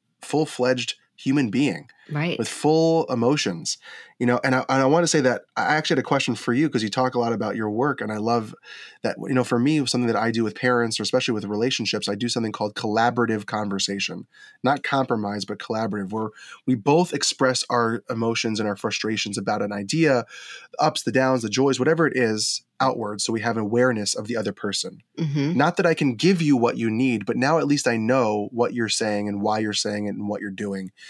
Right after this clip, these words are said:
Speaker 1: to get a better, deeper understanding of you. How do you do that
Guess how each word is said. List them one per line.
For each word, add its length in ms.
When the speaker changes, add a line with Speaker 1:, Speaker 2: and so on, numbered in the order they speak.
Speaker 1:
to 80
get 160
a 60
better, 240
deeper 360
understanding 600
of 100
you. 260
How 220
do 80
you 160
do 260
that 360